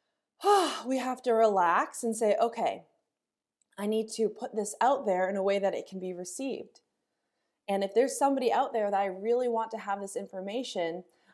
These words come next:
I can't put it out there with an energy that is going to make them even more unable to hear me.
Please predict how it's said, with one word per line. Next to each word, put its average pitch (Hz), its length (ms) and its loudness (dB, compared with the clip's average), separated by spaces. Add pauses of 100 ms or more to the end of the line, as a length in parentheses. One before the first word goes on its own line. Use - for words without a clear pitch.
(160)
I 254 240 0 (180)
can't 269 300 -6
put 233 160 0
it 226 160 6
out 233 260 2
there 180 260 2
with 190 140 -6
an 185 160 -6
energy 214 440 -2
that 180 140 -2
is 185 140 -8
going 208 320 -2 (120)
to 175 420 0 (240)
make 214 360 0
them 180 300 0
even 202 340 -4
more 226 400 4
unable 196 480 -2
to 202 120 -6
hear 311 260 -8
me. - 240 -12